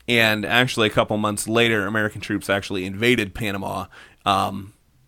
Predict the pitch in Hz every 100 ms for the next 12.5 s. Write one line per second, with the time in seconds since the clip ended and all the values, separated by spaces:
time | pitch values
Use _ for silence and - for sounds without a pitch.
0 | _ - 104 92 98 - - 127 120 107
1 | 104 87 - 131 110 92 - 98 90 92
2 | - 95 98 87 98 - - - - -
3 | 120 113 117 123 175 180 151 131 127 120
4 | 113 107 117 117 110 110 107 98 - 95
5 | 95 - - 131 110 104 98 95 - -
6 | _ 107 107 95 - 127 120 120 107 107
7 | 110 104 101 104 101 98 - 110 110 107
8 | 107 110 92 92 101 107 156 147 139 135
9 | 135 131 - - 123 113 110 110 - -
10 | - 90 95 92 82 - 110 113 110 107
11 | 107 101 - 104 101 90 95 110 147 156
12 | 135 131 127 123 123